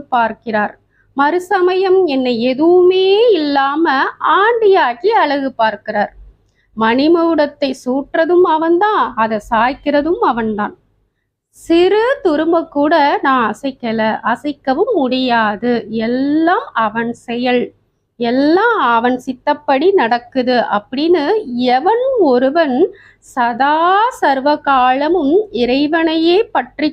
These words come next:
கொண்டு வாழ்நாளை கழிக்கின்றானோ அவன்தான் ஆணவத்தை அகற்றியவன் அப்படின்னு சொல்றாரு. மூன்று விரல்கள்ல தட்சிணாமூர்த்தி உணர்த்தும்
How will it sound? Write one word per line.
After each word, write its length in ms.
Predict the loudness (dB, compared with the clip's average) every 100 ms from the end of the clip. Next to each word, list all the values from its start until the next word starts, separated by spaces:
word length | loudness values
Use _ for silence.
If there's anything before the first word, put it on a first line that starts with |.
| -2
கொண்டு 400 | -2 0 0 2
வாழ்நாளை 640 | 2 0 0 0 0 -2 -6
கழிக்கின்றானோ 1040 | -6 -6 -4 -2 -2 0 0 0 0 0 2 0 -4 -18 -20 -8
அவன்தான் 800 | -4 0 0 0 2 2 2 -2 -2 0 0
ஆணவத்தை 760 | 0 2 2 0 -2 -2 -2 -2
அகற்றியவன் 920 | -4 -2 -4 -4 _ -2 -2 0 0 -2 -4 -12 _ _ _
அப்படின்னு 480 | -4 -4 -6 -8 -8
சொல்றாரு. 480 | -10 -6 -6 -6 -10 _ _ _ _ _ _ _ _ _ _ _ _ _ _
மூன்று 560 | 0 2 4 2 2 -2
விரல்கள்ல 640 | 0 2 0 0 0 0 2 2 0
தட்சிணாமூர்த்தி 920 | -2 -6 -2 0 0 0 -2 -6 -6
உணர்த்தும் 540 | -4 -4 -6 -4 -2